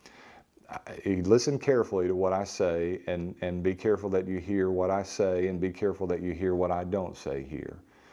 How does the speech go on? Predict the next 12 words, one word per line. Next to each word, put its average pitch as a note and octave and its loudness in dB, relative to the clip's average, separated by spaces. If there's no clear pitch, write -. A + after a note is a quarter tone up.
When A2+ 6
I B2+ 4
was B2+ 0
saved G2 0
and F#2+ -2
began G2+ -2
to G#2 2
attend F#2+ -2
church, F2+ -2
I G#2 2
would G#2 2
hear G2 2